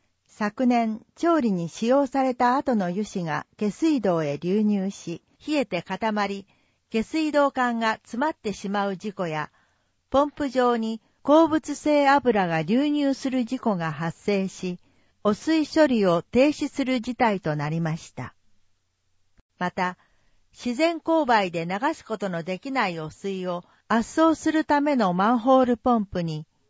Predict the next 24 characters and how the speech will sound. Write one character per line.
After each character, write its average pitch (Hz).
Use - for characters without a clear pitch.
水 226
に 320
溶 277
け 339
な 262
い -
布 247
類、 170
紙 302
類 202
が 147
流 196
入 202
し、 -
圧 214
送 302
が 247
停 269
止 302
す -
る 277
事 269
故 214
が 156